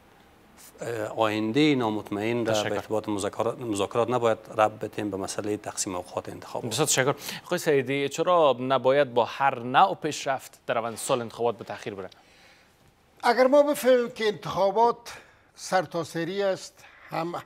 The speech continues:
Speaker 3: همگی است، فراگیر است، بسیار خوب است که ما انتخابات یک اصل دموکراسی است.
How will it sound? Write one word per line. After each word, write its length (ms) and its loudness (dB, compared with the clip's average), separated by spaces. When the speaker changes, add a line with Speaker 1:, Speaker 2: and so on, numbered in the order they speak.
Speaker 3:
همگی 520 -4
است، 300 -4
فراگیر 680 -2
است، 280 -2
بسیار 340 -2
خوب 260 -6
است 180 -6
که 80 -12
ما 160 0
انتخابات 540 -4
یک 100 -8
اصل 240 -8
دموکراسی 580 -12
است. 200 -20